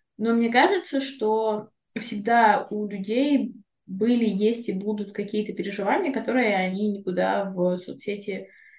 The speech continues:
не выносят. Я, кстати, вот сейчас пытаюсь вспомнить, может быть, я пытаюсь как-то улучшить <laughs> свои воспоминания, когда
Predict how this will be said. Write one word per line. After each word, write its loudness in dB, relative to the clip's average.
не -2
выносят. -2
Я, 4
кстати, 0
вот 0
сейчас 0
пытаюсь 4
вспомнить, 0
может 0
быть, -2
я 0
пытаюсь 0
как-то 0
улучшить 2
<laughs> -10
свои 2
воспоминания, 2
когда -2